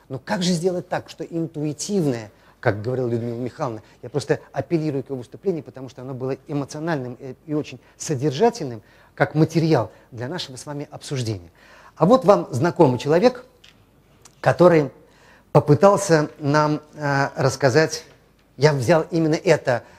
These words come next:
бульдожье выражение этого человека, потому что с таким выражением лица может быть только истинный демократ.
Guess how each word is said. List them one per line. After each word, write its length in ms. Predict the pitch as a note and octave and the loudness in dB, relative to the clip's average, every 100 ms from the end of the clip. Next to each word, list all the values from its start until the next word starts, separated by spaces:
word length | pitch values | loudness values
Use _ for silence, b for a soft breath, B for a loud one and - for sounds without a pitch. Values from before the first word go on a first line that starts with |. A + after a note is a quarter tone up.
| b | b
бульдожье 640 | A#2+ D3+ D#3 D#3+ C3 A#2+ A#2+ | 4 6 8 8 6 2 -2
выражение 540 | B2+ B2+ A#2 C3 A#2 | 0 -2 0 -2 -4
этого 320 | C#3 A#2 A2 | -8 -12 -12
человека, 520 | A2+ B2 D3+ A3 A3 G2+ _ _ _ _ b b b b b b _ | -12 -4 -2 -2 -4 -16 _ _ _ _ b b b b b b _
потому 280 | - C#3+ D3 | -6 -2 -2
что 240 | - D3 C#3 | -2 -4 -6
с 80 | - | -8
таким 280 | - - G3+ | -8 -2 0
выражением 460 | E3+ B2+ C#3+ C3 A#2+ | 0 0 -4 -6 -8
лица 340 | C3 - F3 | -8 -4 -4
может 320 | C#3+ C#3+ A#2 | -2 -6 -6
быть 180 | A#2 A#2 | -8 2
только 280 | F3+ F#3+ - | 4 4 -2
истинный 480 | - A#2+ - C3 A#2+ | -6 -10 -10 -10 -8
демократ. 380 | A#2+ A2+ A2+ | -8 -10 -16